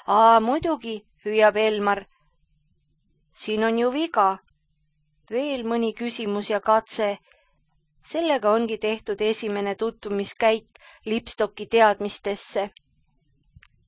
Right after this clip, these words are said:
"Nii palju, kui mina aru saan," ütleb Lellep, "pole asi sugugi traagiline.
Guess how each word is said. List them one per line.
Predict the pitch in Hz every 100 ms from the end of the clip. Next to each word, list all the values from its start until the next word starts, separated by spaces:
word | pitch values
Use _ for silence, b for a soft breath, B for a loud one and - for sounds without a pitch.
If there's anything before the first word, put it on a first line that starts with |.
| _ _ _ _ _ _ _ _
"Nii | 226 233
palju, | 277 269 277
kui | 269 269
mina | 262 294 262
aru | 240 254
saan," | 220 220 208 202 - _ -
ütleb | 214 208 214
Lellep, | 220 226 220 208 _ B B B
"pole | - 277 285
asi | 302 302
sugugi | 247 269 285 -
traagiline. | 208 240 240 226 208 202 202